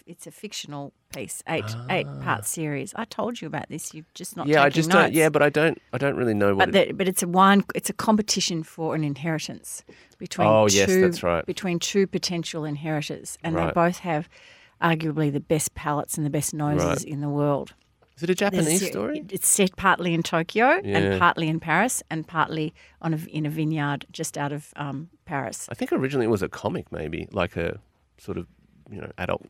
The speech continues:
Speaker 2: type comic.
Speaker 1: Really?
Speaker 2: Uh, I think it's based around
Speaker 1: Gosh,
Speaker 2: that.
Speaker 1: that's good intel.
Speaker 2: I think. I could be wrong.
Speaker 1: Anyway, it's a great
Speaker 2: That's how
Speaker 1: show.
Speaker 2: I know it
Speaker 1: You'd
Speaker 2: from
Speaker 1: love
Speaker 2: years
Speaker 1: it.
Speaker 2: ago,
Speaker 1: But celery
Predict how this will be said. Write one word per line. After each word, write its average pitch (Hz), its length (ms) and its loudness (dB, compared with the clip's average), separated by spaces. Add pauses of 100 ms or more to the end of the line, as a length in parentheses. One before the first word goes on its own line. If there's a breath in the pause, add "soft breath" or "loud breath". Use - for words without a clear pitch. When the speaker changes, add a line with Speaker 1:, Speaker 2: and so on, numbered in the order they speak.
Speaker 2:
type - 220 -10
comic. - 300 -10 (120)
Speaker 1:
Really? 339 500 6 (460)
Speaker 2:
Uh, 214 320 0
I 196 80 2
think - 220 0
it's 320 120 0
based 139 380 2
around 196 240 2
Speaker 1:
Gosh, 330 300 8
Speaker 2:
that. 302 60 -2
Speaker 1:
that's 440 240 4
good 254 200 2
intel. 185 540 4 (540)
Speaker 2:
I 139 60 0
think. 135 400 6
I 139 80 6
could 156 180 2
be 143 100 4
wrong. 117 360 6 (380)
Speaker 1:
Anyway, 139 240 -12
it's - 140 -14
a - 40 -14
great 156 220 -4
Speaker 2:
That's 139 180 4
how 120 80 6
Speaker 1:
show. 101 120 8
Speaker 2:
I 110 60 6
know 98 120 6
it - 60 -4
Speaker 1:
You'd 143 120 -6
Speaker 2:
from 156 80 -2
Speaker 1:
love 151 160 4
Speaker 2:
years 151 60 0
Speaker 1:
it. 143 60 0
Speaker 2:
ago, 85 240 -4 (320)
Speaker 1:
But 175 120 -4
celery 196 320 4